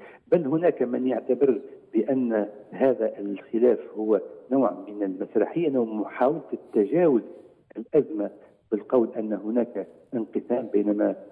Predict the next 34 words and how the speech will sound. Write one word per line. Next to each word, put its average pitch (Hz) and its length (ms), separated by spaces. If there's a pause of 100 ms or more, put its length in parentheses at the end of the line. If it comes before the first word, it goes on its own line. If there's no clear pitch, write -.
في - 60
الحقيقة - 420
لا 120 80
يوجد 107 380
انقسام 110 500 (340)
بالمعنى 98 400 (360)
ال-، 92 280
الحقيقي - 600
للكلمة، 143 480 (380)
ولذلك 139 300
هناك 170 140
نوع 160 120
من 156 120
التشكيك. - 640 (400)
أنا 185 160
لا 196 240
أم-، 131 240
أنا 147 120
لا 156 340
أوافق 131 440
هؤلاء 101 380
على 95 280 (300)
التشكيك - 500
المستمر 110 540 (320)
في - 60
الذين 104 480 (220)
يغادرون 104 520
حركة - 340 (120)
النهضة، 82 240 (360)
ولكن 135 340
هذا 147 300 (240)
يعود 120 420 (120)
في - 20
الأساس - 480